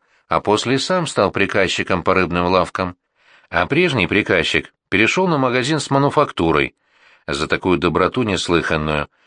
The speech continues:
проникся Емеля душой купцу и делу его, заодно и к семейству купеческому. А там подрастала Анастасия, дочь восемнадцати лет, почти на выданье. Вспомнились Емеле приказчику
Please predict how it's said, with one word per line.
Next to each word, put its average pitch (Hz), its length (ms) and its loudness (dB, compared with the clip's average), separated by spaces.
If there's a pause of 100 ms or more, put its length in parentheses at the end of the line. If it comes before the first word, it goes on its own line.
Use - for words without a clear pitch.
(340)
проникся 208 480 0
Емеля 190 380 0
душой 127 420 0
купцу 165 560 -2
и 180 120 -2
делу 87 320 0
его, 73 320 -2 (420)
заодно 80 400 0
и 131 60 0
к - 40 -6
семейству 104 560 0
купеческому. 85 840 -2 (500)
А 82 160 0
там 127 220 -2
подрастала 117 560 2
Анастасия, 113 840 -2 (300)
дочь 101 320 0
восемнадцати 98 680 0
лет, 95 340 0 (320)
почти 80 400 -2
на 95 160 2
выданье. 87 560 -2 (640)
Вспомнились 160 720 -2
Емеле 113 280 0
приказчику 123 800 0